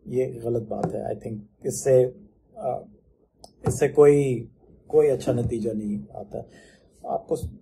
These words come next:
students को सोचना ये चाहिए कि मुझे किस चीज़ में interest है और कौन सा वो तरीका है जिस पे, जिससे मैं अपनी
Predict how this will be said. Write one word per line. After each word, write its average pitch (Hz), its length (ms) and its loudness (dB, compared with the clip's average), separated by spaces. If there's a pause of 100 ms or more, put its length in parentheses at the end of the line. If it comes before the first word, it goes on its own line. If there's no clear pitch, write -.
(140)
students 208 520 6
को - 300 6
सोचना 185 440 6
ये 185 220 8
चाहिए 131 360 2
कि 135 140 -2
मुझे 131 280 0
किस 156 260 0
चीज़ 185 180 4
में 170 140 6
interest 147 400 2
है 160 220 0 (1080)
और 131 840 6 (1000)
कौन 165 320 4
सा 180 120 8
वो 190 140 10
तरीका 151 380 6
है 143 100 6
जिस 135 180 -4
पे, - 500 -2
जिससे 165 460 6
मैं 143 300 4
अपनी 147 680 0